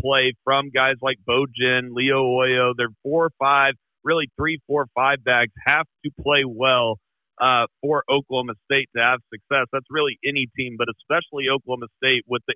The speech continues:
inconsistent play from those three, four, five bags all year. Um, disappointing Big Twelve championship what they finished sixth, T-Dub, it was it fifth or sixth, but they were one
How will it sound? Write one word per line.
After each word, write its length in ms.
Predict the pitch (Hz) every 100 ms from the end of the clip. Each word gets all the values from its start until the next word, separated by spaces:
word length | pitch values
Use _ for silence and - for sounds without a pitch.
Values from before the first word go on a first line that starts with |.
| 135
inconsistent 720 | 139 - 117 - 127 120 -
play 220 | - 131 120
from 220 | - 127
those 180 | 123 117 -
three, 220 | 127 131 123
four, 160 | 127 123 -
five 300 | 120 120 120
bags 260 | 113 110
all 220 | 104 117 110
year. 380 | 101 127 127 117 _ _ _ -
Um, 460 | 127 131 123 117 110 _ _ _ _
disappointing 960 | 156 - 147 - 147 165 160 151 147 143 _
Big 140 | 143 135
Twelve 220 | 160 143 123
championship 760 | 143 147 139 139 127 - 143 143 - - _ _ _
what 160 | - 139
they 120 | 135 127
finished 240 | 139 113 - _
sixth, 220 | 151 165 - _ _ _ -
T-Dub, 440 | 151 151 151 156 135
it 120 | - 139
was 140 | 131 120
it 80 | -
fifth 160 | 185 190
or 100 | 143 120 -
sixth, 260 | 156 147 _
but 120 | 185 -
they 120 | 135
were 120 | 131
one 220 | 127 165